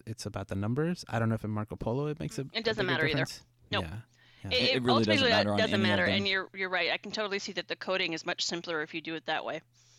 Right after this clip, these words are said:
Speaker 2: But still, it was disturbing to, to know that we all thought we were playing red <laughs> for whatever weird reason. <laughs>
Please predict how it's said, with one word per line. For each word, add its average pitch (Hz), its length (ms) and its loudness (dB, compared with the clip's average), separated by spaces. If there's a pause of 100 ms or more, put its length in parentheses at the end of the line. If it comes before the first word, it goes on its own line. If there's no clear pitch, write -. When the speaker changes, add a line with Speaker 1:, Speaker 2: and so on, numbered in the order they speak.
(400)
Speaker 2:
But 185 200 2 (840)
still, 170 380 0 (480)
it 214 160 0
was 220 160 0
disturbing 202 680 0
to, 190 160 -8
to - 240 -6
know 190 160 0
that 170 160 2
we 180 120 2
all 180 180 4
thought 160 200 0
we 175 120 -2
were 170 80 -2
playing 165 280 -2
red 160 300 -6 (400)
<laughs> - 100 0 (1500)
for 220 180 -4
whatever 226 380 0
weird 208 300 -2
reason. 165 460 -2
<laughs> - 680 -10